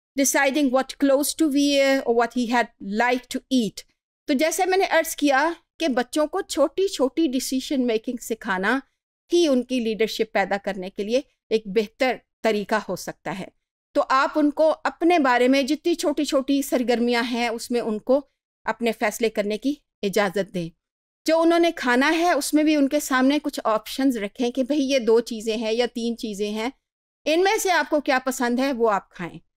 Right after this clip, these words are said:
ठीक है, इस तरह से वो कोई ना कोई ऑप्शन का इजहार ज़रूर करेंगे और फिर वही आप उनको दे सकते हैं। अपने कपड़े कौन से पहनने हैं, उसमें भी उनको ऑप्शंस दें।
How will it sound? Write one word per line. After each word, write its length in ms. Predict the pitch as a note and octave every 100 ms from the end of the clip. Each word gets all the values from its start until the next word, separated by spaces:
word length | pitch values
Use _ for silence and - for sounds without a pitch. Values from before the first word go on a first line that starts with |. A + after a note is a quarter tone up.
| _ _ -
ठीक 180 | D4
है, 160 | C5 F4+
इस 140 | D#4+
तरह 260 | F4 E4+ E4+
से 220 | E4+ F4+
वो 120 | E4
कोई 240 | E4+ C#4 D4
ना 120 | F#4
कोई 220 | F#4 D#4
ऑप्शन 440 | - A#3 - B3+ B3+
का 100 | B3
इजहार 400 | G#3+ A3 G#3 G#3
ज़रूर 300 | G#3 G#3+ -
करेंगे 460 | G3 G3 F#3+ C#4+ - _ _ _
और 80 | A#3+
फिर 240 | B3 D4
वही 280 | A3+ B3 B3+
आप 160 | G#3 G#3
उनको 240 | G#3 G3+
दे 120 | A3 F#3+
सकते 360 | - E3+ -
हैं। 260 | F#3 F#3+ E3 _ -
अपने 280 | A3 A#3+
कपड़े 320 | A#3 G#3+ A3 G3+
कौन 260 | A#3 A#3
से 180 | B3 D4
पहनने 360 | - B3+ C4+ C4
हैं, 80 |
उसमें 280 | A#3+ - G#3
भी 80 | G#3+
उनको 220 | A3+ B3+
ऑप्शंस 400 | A#3+ A#3 C#4 A#3+
दें। 260 | A#3 A#3